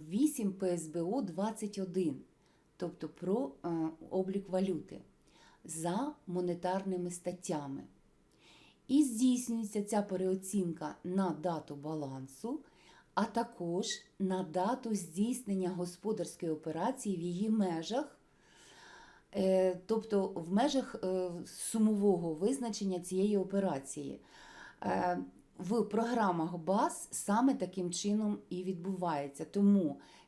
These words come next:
цю позицію треба, е, прописати в, м,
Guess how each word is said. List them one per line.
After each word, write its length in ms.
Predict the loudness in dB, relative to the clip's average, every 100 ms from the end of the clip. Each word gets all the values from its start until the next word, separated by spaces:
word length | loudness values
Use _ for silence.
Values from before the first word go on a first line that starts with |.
| _
цю 260 | -4 -2 -2
позицію 840 | -2 -4 0 0 0 0 -2 -2
треба, 600 | 0 4 4 2 -2 -4 -16 -20 _ -4
е, 100 | -4
прописати 1000 | -2 -4 -2 -6 -2 0 0 0 -2 -2 -14 -20 -20 _
в, 420 | -14 -2 2 2 -2 -10 -6
м, 560 | -4 -2 -2 -2 -4